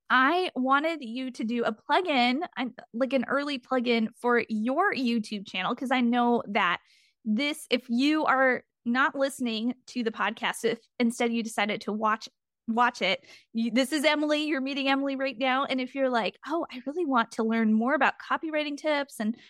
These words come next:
business tips to apply it to my business," Emily, can you share a little bit about your YouTube channel?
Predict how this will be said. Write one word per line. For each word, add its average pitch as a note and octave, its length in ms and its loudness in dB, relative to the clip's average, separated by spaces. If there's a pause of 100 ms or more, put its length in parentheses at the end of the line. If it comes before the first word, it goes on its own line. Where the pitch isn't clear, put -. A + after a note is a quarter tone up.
(220)
business D4+ 320 -2
tips C#4 280 -4
to B3 100 -2
apply A#3 280 -2
it - 100 -8
to A#3 320 -4
my A3 240 4
business," A#3 580 -2
Emily, C4+ 280 0
can B3 260 0
you B3+ 400 2 (260)
share - 380 -2
a A#3 80 0
little A#3 400 -4
bit A3 240 -2
about F#3+ 380 -2
your G#3 380 -2
YouTube G#3+ 560 -8
channel? - 460 -10